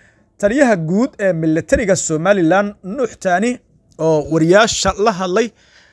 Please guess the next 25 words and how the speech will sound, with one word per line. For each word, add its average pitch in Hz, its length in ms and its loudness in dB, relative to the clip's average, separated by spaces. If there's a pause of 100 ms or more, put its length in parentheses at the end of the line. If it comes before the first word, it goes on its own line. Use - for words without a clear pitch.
(160)
ayaa 156 280 0
faahfaahin 190 540 -2
guud 196 180 -6
ka 247 80 -4
bixiyay 180 380 -4
dagaalkii 180 640 -2
xoogganaa 180 500 -2
ee 196 100 -4
maanta 190 360 -4
ka 240 100 -6
qarxay 196 320 -4 (300)
gudaha 151 240 -2
magaalada 170 420 0
Laascaanood 160 600 -2
ee 151 140 -6
xarunta 175 280 -4
gobolka 160 380 -2
Sool, 196 280 2
isaga 190 360 0
oo 175 160 0
sheegay 185 380 2 (760)
in 208 180 -4 (120)
ciidamada 185 500 2
militariga 180 580 -2
Somaliland 190 720 2